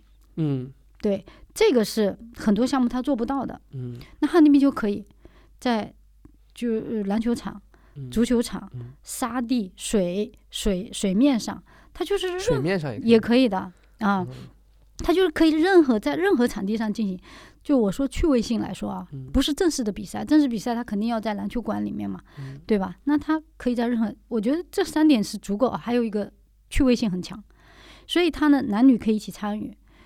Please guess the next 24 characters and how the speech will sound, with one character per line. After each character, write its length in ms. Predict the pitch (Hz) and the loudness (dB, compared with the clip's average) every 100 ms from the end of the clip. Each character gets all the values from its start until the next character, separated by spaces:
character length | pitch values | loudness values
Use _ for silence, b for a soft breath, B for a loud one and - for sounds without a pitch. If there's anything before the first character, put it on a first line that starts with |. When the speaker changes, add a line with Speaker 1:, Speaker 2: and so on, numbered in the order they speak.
| b | b
Speaker 2:
它 160 | - 262 | -6 -6
可 160 | - 247 | 0 0
以 40 | |
在 120 | 233 | 2
任 140 | 254 247 | 4 4
何 120 | 208 | 2
场 180 | - 180 | -2 -4
地 120 | 202 | -4
上 200 | 196 190 | -4 -4
进 160 | 220 | -4
行。 260 | 202 - - - _ _ _ | -4 -8 -12 -16 _ _ _
啊， 140 | 196 196 | -8 -6
它 180 | - | -4
的 100 | 233 | -4
趣 180 | 226 - | 0 4
味， 240 | 277 254 - | 4 4 -2
它 160 | - 262 | -6 -2
的 300 | 240 202 202 | 0 0 -2
就 180 | - 226 | -6 -4
是 300 | 208 202 - | -2 -4 -6
准 140 | - 214 | 0 4
入 120 | 269 | 6
门 120 | 247 | 6
槛 220 | 240 214 | 2 -6